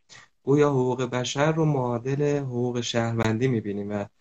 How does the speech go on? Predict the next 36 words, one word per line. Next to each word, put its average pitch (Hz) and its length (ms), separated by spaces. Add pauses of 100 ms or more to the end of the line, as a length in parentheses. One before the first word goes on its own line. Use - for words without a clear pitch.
(260)
خیلی 127 240
از 120 180
متفکران 113 840
و - 20
اندیشان 113 540
و 117 60
حتی 113 340
طرفداران 113 920 (200)
مباحث 107 440
حقوق 110 300
بشر، 135 540 (460)
اه، 113 240
به 131 160
جای 151 400
کلمهٔ 123 580
حقوق 120 500
بشر 117 380
از 143 240
حقوق 113 200
شهروندی 113 720
استفاده 101 540
می‌کنن، 95 360
چه 120 160
در 113 200
کلام 113 380
و 113 100
چه 113 140
در 107 180
نوشتار. 92 500 (760)
لذا 196 240
حق 220 380
برخورداری 139 840
از 151 220
حقوق، 135 720
اونجوری 123 460
که 147 340